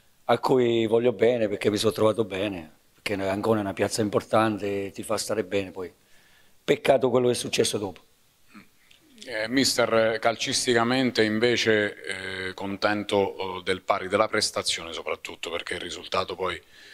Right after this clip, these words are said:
Speaker 2: va, va, va visto sotto altri punti di vista.
Speaker 1: Sì, io sono contento, siamo partiti bene, come ti dicevo prima, primi quindici minuti, al primo errore magari siamo andati un po' in sfiducia.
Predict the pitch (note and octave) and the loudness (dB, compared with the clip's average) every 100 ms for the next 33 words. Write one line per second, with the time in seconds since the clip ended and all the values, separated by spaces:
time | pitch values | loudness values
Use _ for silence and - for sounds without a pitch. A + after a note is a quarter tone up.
0 | - - _ F#2 F2+ F2 G2+ F#2 E2+ - | -20 -20 _ -2 0 2 2 2 2 0
1 | G2+ - G#2 - G#2+ G#2 G2+ F#2 - _ | -2 0 0 2 4 4 4 0 -12 _
2 | _ _ - G#2+ G2+ G2+ F#2+ - F#2+ F#2+ | _ _ -2 -2 2 2 2 -2 -4 -2
3 | F#2 F2 E2+ D#2+ - - - _ _ _ | -4 -6 -4 -6 -6 -14 -20 _ _ _
4 | - - D#3+ D#3+ C#3 A#2+ G#2+ C3 A#2+ B2+ | -12 0 4 6 6 4 2 2 2 2
5 | B2 G2 F#2+ A2+ A2+ A2+ - A2+ A2 A#2+ | 2 0 0 2 4 2 2 0 2 2
6 | G#2+ A2 A2 G#2+ G#2+ - A2 G#2 A2+ G#2+ | 2 2 2 2 0 4 2 4 2 4
7 | G2+ G2 _ - _ _ _ - - G#2 | 0 -2 _ -20 _ _ _ -20 -4 -2
8 | A2 A2+ A2 G#2 A#2 A#2+ A#2+ G#2+ G2 G2+ | 2 4 4 2 2 2 2 2 2 2
9 | G2+ A#2 G#2+ G#2 A#2 G#2+ G#2 G#2 G#2 G#2 | 0 2 2 4 4 2 2 0 0 0
10 | G#2 G#2+ G#2+ G#2+ G#2 G#2+ G#2+ G#2 - A2 | 0 2 2 2 2 4 4 0 -2 -2
11 | A2+ A#2+ G2+ | -2 -2 -6